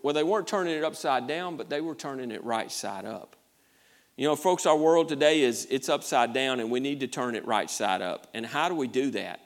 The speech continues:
I can tell you it doesn't matter who's in the White House. I, I think many, many today believe that, you know, if, if we get, uh, Trump back in there or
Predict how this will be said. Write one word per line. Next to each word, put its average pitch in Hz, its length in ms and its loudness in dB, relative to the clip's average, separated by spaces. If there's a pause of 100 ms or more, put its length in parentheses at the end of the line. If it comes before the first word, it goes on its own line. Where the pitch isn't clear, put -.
(560)
I 131 80 4
can 147 100 2
tell 214 180 6
you 208 120 8
it 165 100 4
doesn't 175 320 6
matter 170 320 6
who's 165 240 2
in 160 120 0
the 139 60 0
White 143 320 4
House. 101 540 -4 (600)
I, 120 200 -2
I 135 80 2
think 165 420 -2
many, 170 400 2
many 175 260 2
today 156 380 2
believe 147 600 0
that, 123 260 0 (220)
you 139 140 0
know, 131 180 0
if, 123 240 -2
if 131 180 -2
we 151 160 2
get, 151 240 2 (340)
uh, 151 140 4
Trump 180 380 0
back 139 240 6
in 135 140 0
there 120 240 2
or 135 320 2